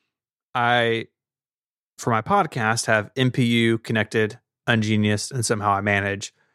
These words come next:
I'm not tracking show prep, editing, recording, post-production, right? It's just all in, in that one big bucket. And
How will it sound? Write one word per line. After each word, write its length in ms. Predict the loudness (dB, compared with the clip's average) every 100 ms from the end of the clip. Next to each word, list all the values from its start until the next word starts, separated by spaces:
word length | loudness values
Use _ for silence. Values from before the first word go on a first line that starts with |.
| _ _ -2
I'm 200 | 0 2
not 240 | 2 2
tracking 800 | -2 0 0 0 0 2 0 -2 -6 _ _ _ _ _ _ _
show 340 | -4 2 4
prep, 520 | 2 0 2 2 -2 -16 _ _ _ _ _ _ -2
editing, 640 | 0 2 2 0 -2 -8 -14 _ -6
recording, 840 | -6 -2 2 4 2 0 -2 -6 -12 _ _ _ _ _
post-production, 760 | 2 2 2 -2 -2 -6 -8 -10 _ _ _ _ _
right? 160 | -2 0
It's 100 | -2
just 220 | -6 -4
all 340 | 0 2 2 0
in, 100 | -2
in 180 | -4 -2
that 180 | -2
one 240 | 0 -2 0
big 260 | 0 0
bucket. 420 | -2 -2 -4 -8 -10 _ _ _ _ _ _ _
And 560 | 0 0 0 0 -2